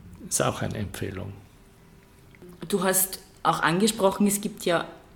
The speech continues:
Speaker 2: ähm, wieder auch eine Jury, die, ähm, die Preise vergibt. Weißt du schon, wer dabei sein wird als Jurymitglied?
Speaker 1: Also wir sind am Abschließen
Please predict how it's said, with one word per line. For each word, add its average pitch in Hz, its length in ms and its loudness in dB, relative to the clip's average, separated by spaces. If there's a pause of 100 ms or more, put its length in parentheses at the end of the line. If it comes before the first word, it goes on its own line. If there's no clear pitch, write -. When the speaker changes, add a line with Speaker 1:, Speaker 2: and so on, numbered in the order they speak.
(160)
Speaker 2:
ähm, 156 340 -4
wieder 165 200 2
auch 160 80 -2
eine 156 220 2
Jury, 214 600 4
die, 196 340 0
ähm, 175 460 -4 (680)
die 175 140 -2
Preise 185 800 2
vergibt. 233 440 0 (760)
Weißt 147 320 0
du 233 80 0
schon, 220 280 2
wer 170 120 2
dabei 156 320 -2
sein 185 300 -4
wird 196 160 0
als 196 240 -2
Jurymitglied? 196 720 -2 (800)
Speaker 1:
Also 110 260 2
wir 117 220 4 (140)
sind 131 580 4
am 107 160 0
Abschließen 170 840 2